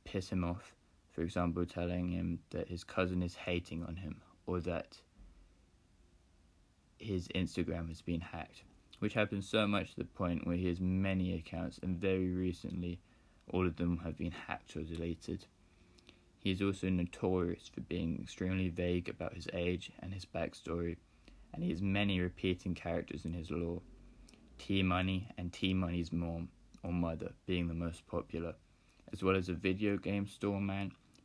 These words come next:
donut and bagel lady, which he beefed with because she's a hater and he stopped going there, as well as the clothes shop man.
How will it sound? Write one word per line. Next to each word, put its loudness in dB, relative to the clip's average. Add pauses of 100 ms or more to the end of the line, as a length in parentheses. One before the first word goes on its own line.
(120)
donut 6
and 0
bagel 2
lady, 0 (360)
which 0
he 0 (120)
beefed 4
with -2
because -2
she's 0
a -2
hater -4 (300)
and -4
he -8
stopped -2
going -2
there, -4 (680)
as 0
well 4
as 0
the -2
clothes -2
shop -6
man. -4